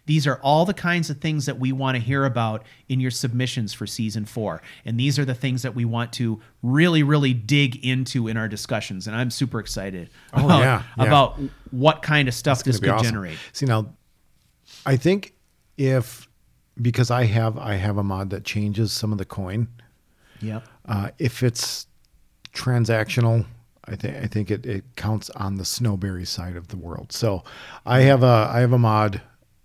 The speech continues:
Speaker 2: and I'm sure others will or do too,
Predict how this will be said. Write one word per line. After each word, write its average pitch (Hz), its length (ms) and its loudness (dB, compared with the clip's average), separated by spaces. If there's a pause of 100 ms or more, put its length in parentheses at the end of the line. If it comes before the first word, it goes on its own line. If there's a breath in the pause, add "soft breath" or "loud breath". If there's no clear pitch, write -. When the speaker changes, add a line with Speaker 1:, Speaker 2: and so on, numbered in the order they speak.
(140)
Speaker 2:
and 98 200 -4
I'm 98 80 -6
sure 110 240 -4
others 107 400 -2 (340)
will 104 320 0
or 101 140 -2
do 101 220 -2
too, 87 340 -6